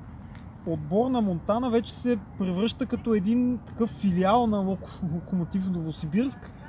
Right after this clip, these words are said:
Преди няколко години Константин Абаев, много млад, по двайсет годишен беше тук, натрупа опит, стана шампион на Русия, вярно пак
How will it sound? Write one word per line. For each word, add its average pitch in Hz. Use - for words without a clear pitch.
Преди 170
няколко 247
години 196
Константин 190
Абаев, 180
много 175
млад, 180
по 175
двайсет 170
годишен 151
беше 143
тук, -
натрупа 175
опит, 247
стана 208
шампион 202
на 175
Русия, 156
вярно 185
пак 180